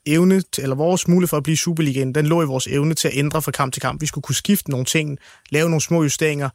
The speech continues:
øh, og drille modstanderen, siger jeg med, i anførselstegn, fra kamp til kamp. Og Kajt, han så vores konkurrencefordel i, at vi skulle gøre det samme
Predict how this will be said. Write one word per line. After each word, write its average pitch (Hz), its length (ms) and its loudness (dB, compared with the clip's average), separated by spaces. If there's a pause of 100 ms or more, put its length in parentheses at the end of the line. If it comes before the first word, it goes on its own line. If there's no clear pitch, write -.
(420)
øh, - 180 -14
og 139 100 -4 (100)
drille 143 300 4
modstanderen, 147 580 0
siger 139 180 -4
jeg 143 100 -2
med, 135 120 -4
i 135 100 -4
anførselstegn, 135 720 -4 (300)
fra - 120 -2
kamp 151 240 -2
til 143 80 -4
kamp. 139 240 -4 (640)
Og 131 140 0
Kajt, 196 480 -2 (240)
han 165 140 2
så 180 160 2
vores 139 140 -2
konkurrencefordel 135 760 -2
i, 143 240 0
at 139 160 -6
vi 175 80 4
skulle 151 160 -2
gøre 151 140 2
det - 80 0
samme 160 300 0